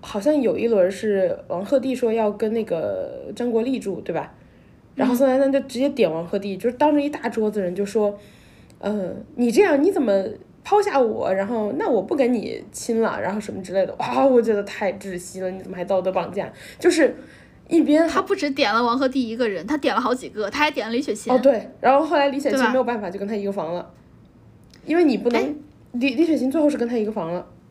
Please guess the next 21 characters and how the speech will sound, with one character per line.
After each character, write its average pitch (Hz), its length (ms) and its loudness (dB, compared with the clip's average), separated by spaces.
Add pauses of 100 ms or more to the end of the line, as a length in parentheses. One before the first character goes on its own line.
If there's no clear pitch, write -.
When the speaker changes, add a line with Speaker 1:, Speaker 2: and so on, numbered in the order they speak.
(420)
Speaker 2:
哦， 220 360 -10
Speaker 1:
对。 214 260 2
Speaker 2:
对， 220 100 -12 (100)
他， 285 180 -4
他 392 120 0
还 359 160 -2
点 226 200 -4
了 220 100 -8
李 226 140 -8
佳 254 180 -8
琦， - 300 -14
对 208 120 -8
不 240 120 -16
对？ - 160 -12 (180)
Speaker 1:
对， 214 180 6
就 247 120 0
是 262 120 0
他 269 140 -2
熟 180 260 -2
的 202 80 0
人。 - 240 -4